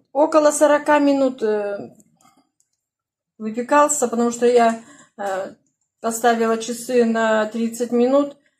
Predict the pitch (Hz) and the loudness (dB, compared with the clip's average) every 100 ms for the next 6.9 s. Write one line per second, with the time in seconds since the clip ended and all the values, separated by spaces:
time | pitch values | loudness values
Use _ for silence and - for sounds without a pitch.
0 | _ - 226 233 226 240 233 247 233 226 | _ -6 -2 -2 0 -2 0 0 0 -2
1 | - 202 196 190 196 202 208 202 208 196 | -4 0 0 -2 -6 -6 -4 0 0 2
2 | 185 190 _ _ _ _ _ _ _ _ | -2 -6 _ _ _ _ _ _ _ _
3 | _ _ _ _ _ _ _ _ _ _ | _ _ _ _ _ _ _ _ _ _
4 | _ _ _ _ _ _ _ _ _ - | _ _ _ _ _ _ _ _ _ 0
5 | 240 254 277 262 254 240 254 247 233 240 | 2 4 4 2 2 2 2 4 6 6
6 | 233 240 247 262 269 269 226 208 | 6 4 6 4 2 2 0 0